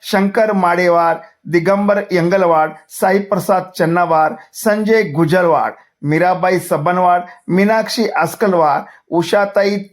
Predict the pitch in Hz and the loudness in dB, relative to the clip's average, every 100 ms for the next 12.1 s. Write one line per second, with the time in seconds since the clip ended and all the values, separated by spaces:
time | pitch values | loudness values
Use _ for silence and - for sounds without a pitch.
0 | _ 202 - 220 202 185 175 - _ _ | _ -6 -2 0 2 2 2 -2 _ _
1 | _ 135 147 160 160 185 180 185 190 139 | _ -6 -2 0 0 0 0 -2 -2 -4
2 | 139 165 - 139 113 - _ _ _ - | -2 -4 -4 -4 -4 -4 _ _ _ -4
3 | 214 226 240 - 233 208 190 208 202 202 | 0 0 0 0 0 2 0 2 2 2
4 | 202 202 - - 175 190 202 196 196 190 | 0 -6 -20 -6 0 2 2 0 -2 -2
5 | 185 180 180 175 160 185 185 180 185 - | 0 0 -2 -4 0 0 2 2 0 -8
6 | _ - 165 170 170 202 185 185 170 180 | _ -4 -2 -2 -2 -2 0 0 -2 -2
7 | 156 170 165 156 156 156 151 147 - - | -2 -2 -2 -2 0 -2 -4 -6 -10 -2
8 | 196 226 - 180 202 202 208 202 208 202 | 0 2 0 -2 -2 0 -2 0 0 2
9 | 202 190 160 175 190 190 180 190 185 185 | 2 0 0 0 0 -2 -2 -2 -2 -4
10 | - 165 175 202 220 233 190 196 202 202 | -8 -2 0 0 0 0 0 2 2 2
11 | 220 202 240 240 240 226 - 156 143 151 | 0 2 0 0 -2 -2 -2 -2 0 0
12 | 143 | -2